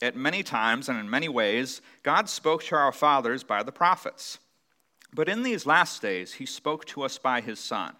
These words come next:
whom he appointed the heir of all things, through whom also he created the world. He, being Jesus, is the radiance of the glory of God, the exact imprint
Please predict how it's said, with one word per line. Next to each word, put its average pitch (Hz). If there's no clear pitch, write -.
whom 220
he 170
appointed 147
the 117
heir 135
of 117
all 123
things, 101
through 208
whom 175
also 139
he 131
created 117
the 127
world. 131
He, 160
being 123
Jesus, 120
is 123
the 139
radiance 123
of 117
the 123
glory 127
of 95
God, 120
the 131
exact -
imprint 127